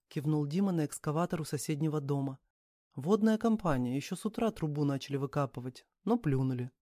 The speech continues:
Бутылку водки распили на ковше экскаватора и ушли». «Ты же говорил, дорожники». «Я предполагал, оказались водяные». «Давно ушли?»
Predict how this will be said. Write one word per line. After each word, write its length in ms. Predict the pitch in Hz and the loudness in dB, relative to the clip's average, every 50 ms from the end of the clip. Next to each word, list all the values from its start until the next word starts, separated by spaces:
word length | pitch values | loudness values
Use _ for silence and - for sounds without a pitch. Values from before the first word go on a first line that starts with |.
| _ _ _ _ _ | _ _ _ _ _
Бутылку 480 | 147 147 170 - 208 202 180 - - 170 | -4 -4 0 2 2 2 2 2 -2 -2
водки 380 | 160 175 180 165 - - - | 0 0 0 0 -2 -2 -2
распили 480 | 147 147 143 - - - - 233 240 240 | 0 0 -2 -4 -4 -2 0 2 4 4
на 120 | 220 208 | 2 2
ковше 400 | - - 190 - - - 202 196 | 0 -2 -4 -4 -2 0 0 0
экскаватора 760 | 180 - - - 185 175 165 180 180 170 - 170 165 165 156 - _ _ | 0 -2 -4 -2 -2 0 2 2 0 0 -2 -4 -4 -4 -6 -8 _ _
и 100 | 240 262 | 2 2
ушли». 540 | 226 147 - - - - 135 135 135 - - _ _ _ _ _ _ _ _ _ _ | 2 2 0 -4 -6 -6 -4 -4 -6 -8 -12 _ _ _ _ _ _ _ _ _ _
«Ты 100 | - 156 | -6 -4
же 100 | 131 156 | -4 -4
говорил, 400 | 147 147 160 151 170 175 180 170 | -2 -2 0 2 2 2 2 2
дорожники». 760 | 151 143 165 180 190 185 160 127 127 135 127 - - - 131 _ _ _ _ _ _ _ _ _ | 2 2 2 4 2 2 0 0 -2 -4 -4 -4 -8 -16 -18 _ _ _ _ _ _ _ _ _
«Я 180 | 139 139 170 | -2 -2 -2
предполагал, 800 | 170 - - 196 - - 208 208 208 202 165 147 117 113 117 123 - _ _ _ _ | -2 0 -4 -4 -2 0 0 2 2 2 0 -2 -2 -2 -6 -10 -16 _ _ _ _
оказались 600 | 123 127 - 156 151 147 185 208 208 175 - - | -10 -6 -4 -4 -2 0 0 0 0 -2 -2 -4
водяные». 600 | 143 151 160 175 165 147 131 127 127 127 127 - _ _ _ _ _ _ _ _ _ | -2 -2 0 0 0 0 0 -2 -4 -6 -10 -12 _ _ _ _ _ _ _ _ _
«Давно 380 | 131 147 151 165 208 240 262 | -2 -2 0 2 2 2 2
ушли?» 380 | 247 - - - 151 135 135 | 2 0 -4 -6 -6 -6 -6